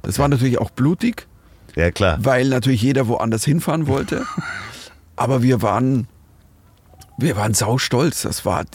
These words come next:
Speaker 1: das war die Welt. Und, aber es gab schon noch, damals war ja Diesel noch, ich kann mich noch einmal erinnern, mein Bruder ist mit seinem besten Kumpel, die wollten, es war Winter und die sind halt irgendwo,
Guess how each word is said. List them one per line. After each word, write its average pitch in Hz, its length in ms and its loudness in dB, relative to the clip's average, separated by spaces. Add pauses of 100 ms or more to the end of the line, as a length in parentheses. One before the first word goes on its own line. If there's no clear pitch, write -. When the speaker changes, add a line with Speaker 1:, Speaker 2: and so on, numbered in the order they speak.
(160)
Speaker 1:
das 98 240 -4
war 90 80 -2
die 104 160 -2
Welt. 131 340 0
Und, 104 300 -4 (400)
aber 110 160 0
es - 120 0
gab 147 220 0
schon 170 200 0
noch, 180 120 0
damals 165 400 0
war 127 100 2
ja 143 140 2
Diesel 196 320 0
noch, 160 260 0 (300)
ich - 140 -2
kann 143 160 0
mich 151 80 2
noch 123 100 2
einmal 139 280 2
erinnern, 143 200 0
mein 123 180 0
Bruder 156 320 2
ist - 140 -2
mit 151 160 -4
seinem 131 140 2
besten 120 320 -2
Kumpel, 156 280 0
die 120 140 2
wollten, 139 220 0
es 113 120 -2
war 107 200 0
Winter 143 260 0
und 127 120 0
die 120 60 0
sind 131 240 0
halt 139 140 0
irgendwo, 127 340 0